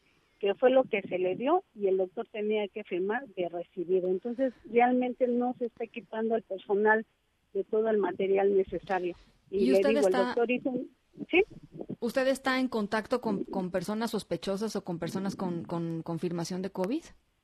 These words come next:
Speaker 1: Claro que sí, yo estoy en el área de urgencias
Speaker 2: Ujú.
Speaker 1: y es donde se da el primer contacto a los
Speaker 2: Claro,
Speaker 1: pacientes
Speaker 2: claro.
Speaker 1: sospechosos de covid.
Speaker 2: Claro, claro.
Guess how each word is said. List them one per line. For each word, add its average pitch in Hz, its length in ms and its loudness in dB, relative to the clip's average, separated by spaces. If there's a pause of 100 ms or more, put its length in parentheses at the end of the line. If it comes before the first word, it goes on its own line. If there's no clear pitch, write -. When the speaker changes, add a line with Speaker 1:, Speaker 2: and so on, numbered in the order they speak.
(280)
Speaker 1:
Claro 247 300 8
que 226 240 0
sí, 262 160 -4
yo 262 100 4
estoy 262 300 0
en 247 160 4
el 214 160 6
área 233 300 6
de 196 340 4
urgencias 240 720 6 (480)
Speaker 2:
Ujú. 196 200 -2
Speaker 1:
y 226 240 8
es 233 160 8
donde 190 1120 4
se 202 120 6
da 220 100 8
el 226 80 6
primer 226 340 2
contacto 220 720 4
a 175 100 4
los 180 120 0
Speaker 2:
Claro, 190 140 -4
Speaker 1:
pacientes 208 600 0
Speaker 2:
claro. - 180 -8
Speaker 1:
sospechosos 196 540 -4
de 185 100 -2
covid. 185 400 0
Speaker 2:
Claro, 202 240 -12 (540)
claro. - 200 -14